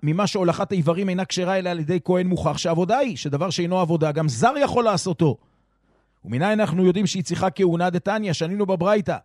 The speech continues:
נאמר לגבי הקרבת קורבן עולה, "והקרב והקרעיים ירחץ במים", והקריב הכהן את הכל והקטיר המזבחה.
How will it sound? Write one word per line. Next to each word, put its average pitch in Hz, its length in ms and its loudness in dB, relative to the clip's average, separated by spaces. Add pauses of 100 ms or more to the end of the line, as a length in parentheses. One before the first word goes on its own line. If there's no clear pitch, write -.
(360)
נאמר 139 280 -2
לגבי 196 280 0
הקרבת 185 360 0
קורבן 190 320 0
עולה, 180 280 2
"והקרב 185 440 -2
והקרעיים 180 580 0
ירחץ 175 300 -2
במים", 180 340 0
והקריב 185 320 -4
הכהן 185 280 0
את 185 80 -4
הכל 185 340 0
והקטיר 185 320 -4
המזבחה. 190 540 0